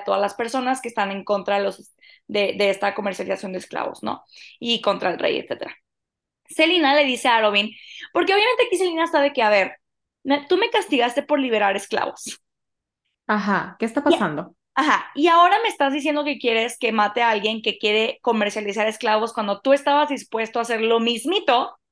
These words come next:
Speaker 1: hace unos meses. Mm.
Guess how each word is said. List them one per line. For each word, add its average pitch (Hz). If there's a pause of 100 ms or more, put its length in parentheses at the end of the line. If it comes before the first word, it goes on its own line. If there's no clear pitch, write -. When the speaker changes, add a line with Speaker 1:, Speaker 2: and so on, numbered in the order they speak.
(520)
Speaker 1:
hace 285 (360)
unos 254
meses. 196 (1000)
Mm. 220